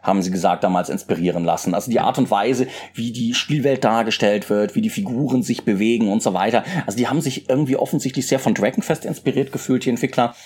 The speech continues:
und haben dann aber eben gesagt, ja, bei Dragon Quest gefallen, gefallen uns die Kämpfe aber nicht. Und deshalb war ihr Anspruch, also ein, ähm,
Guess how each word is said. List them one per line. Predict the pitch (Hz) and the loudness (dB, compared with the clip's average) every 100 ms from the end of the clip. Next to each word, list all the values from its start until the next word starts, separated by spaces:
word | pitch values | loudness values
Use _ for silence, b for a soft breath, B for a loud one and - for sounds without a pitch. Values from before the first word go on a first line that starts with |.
| B B - | B B -2
und | 107 | 2
haben | 120 104 | 4 4
dann | 90 | 2
aber | 135 143 | 2 2
eben | 113 127 | 2 2
gesagt, | 113 120 - | 2 2 2
ja, | 90 107 135 - _ _ _ - | 2 2 2 -4 _ _ _ -2
bei | 101 | -2
Dragon | 90 113 139 | 2 2 2
Quest | 123 - | 0 -2
gefallen, | - 117 127 120 - | 0 2 2 -2 -6
gefallen | - 120 120 | -2 0 0
uns | |
die | 120 | 0
Kämpfe | 110 226 - | 0 0 2
aber | 90 90 | 0 2
nicht. | 92 180 - B B B | 2 0 -4 B B B
Und | 113 - - | 0 2 0
deshalb | 104 180 - | 2 0 2
war | 101 160 131 | 0 0 2
ihr | 120 - | 0 4
Anspruch, | 104 147 - 165 165 - | 2 2 2 0 0 0
also | 127 123 - | 2 2 0
ein, | 107 110 110 | 0 0 2
ähm, | 107 | 0